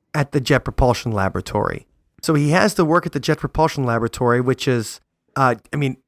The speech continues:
obviously becomes even more important during the war because the Nazis have developed rockets.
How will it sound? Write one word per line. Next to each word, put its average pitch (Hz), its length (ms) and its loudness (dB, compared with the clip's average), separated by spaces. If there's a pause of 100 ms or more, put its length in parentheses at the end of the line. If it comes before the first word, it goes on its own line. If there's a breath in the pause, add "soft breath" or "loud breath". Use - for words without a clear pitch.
(240)
obviously 170 360 2
becomes 143 340 0
even 196 240 2
more 151 200 2
important 135 640 -4 (200)
during 151 220 0
the 123 80 -2
war 147 520 0 (920)
because 160 440 0 (180)
the 165 80 0
Nazis 147 560 0
have 127 120 -2
developed 123 500 -2
rockets. 113 600 -2